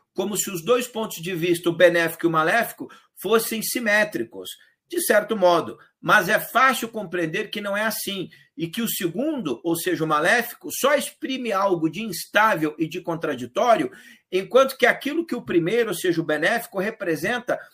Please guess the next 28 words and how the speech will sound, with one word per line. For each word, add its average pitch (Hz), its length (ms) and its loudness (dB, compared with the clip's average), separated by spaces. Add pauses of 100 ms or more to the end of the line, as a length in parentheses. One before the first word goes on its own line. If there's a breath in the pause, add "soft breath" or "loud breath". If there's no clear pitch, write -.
(180 loud breath)
só 208 220 0
tem 254 280 0
um 262 80 -10
caráter 214 680 0
permanente 233 920 0
e 190 100 -14
definitivo. 220 1000 -4 (1040)
Ou 175 120 0
seja, 185 440 -4
o 160 120 0
mal 147 520 -2
é 139 100 -4
transitório, 131 1000 -10 (380)
o 123 100 -8
que 123 140 -6
é 117 100 0
eterno 120 720 -8
é 117 60 -10
o 117 100 -6
bem. 95 320 -20 (360 loud breath)
O 131 100 -6
mal 170 260 4
encontra 165 400 -6
seu 151 200 -8
fim 165 380 -8
em 135 120 -8
si 196 200 -12
mesmo. 127 460 -8